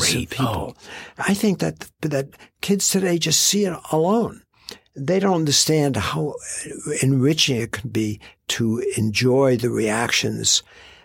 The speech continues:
Speaker 2: and to sometimes be appalled at reactions of other people in the audience. That, to me, so reduces the experience of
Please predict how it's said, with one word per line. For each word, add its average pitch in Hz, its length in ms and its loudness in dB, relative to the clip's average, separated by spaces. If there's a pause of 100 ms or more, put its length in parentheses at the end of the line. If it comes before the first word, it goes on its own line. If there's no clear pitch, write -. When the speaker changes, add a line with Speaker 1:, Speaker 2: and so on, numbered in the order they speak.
(220)
Speaker 2:
and 113 300 0
to 117 240 0
sometimes 120 520 0
be 120 220 -2
appalled 156 560 0
at 107 60 -4
reactions 110 680 -2
of 120 240 -6
other 131 180 2
people 123 380 0
in 113 60 0
the 120 100 0
audience. 120 360 0 (420)
That, 156 260 0
to - 160 0
me, 170 360 2 (340)
so - 340 4
reduces 170 920 2 (140)
the 127 140 2
experience 131 720 2
of 120 380 -6